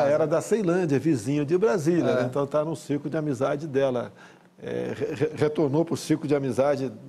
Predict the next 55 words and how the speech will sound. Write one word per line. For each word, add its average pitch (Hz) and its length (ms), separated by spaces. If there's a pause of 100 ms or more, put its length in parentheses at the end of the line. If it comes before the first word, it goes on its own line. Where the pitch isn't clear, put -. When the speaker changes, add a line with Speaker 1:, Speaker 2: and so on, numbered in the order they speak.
(260)
Speaker 2:
em 127 40
algum 135 280
parte 139 600
que - 100
ela 139 180
já 139 160
convivia. 143 680 (760)
Mas - 200
ela 208 140
é - 20
bastante 170 460
comedida, 151 600
vive 120 400 (540)
tranquila 143 480
em 120 40
casa, 143 440
sai 131 240
muito 127 200
pouco, 151 400
até 165 140
porque - 260
ela 170 120
é - 20
assediada 139 540
também 127 240
quando 139 180
sai. 113 200 (120)
Speaker 1:
E 170 60
a - 20
sua 170 160
filha 147 260
Laura, 120 360
tá 139 100
gostando 139 400
de 131 80
morar 127 220
lá? 143 200 (920)
Speaker 2:
Tá, 156 160
ela 233 320
se - 140
dá 180 140
bem 156 180
em - 20
qualquer 139 260
lugar, 117 320
né? 123 140
Lembra 143 280
da 131 120
confusão 143 420
que 135 80
deu 120 140
com 131 120
ela 151 120
na 117 120
campanha? 151 380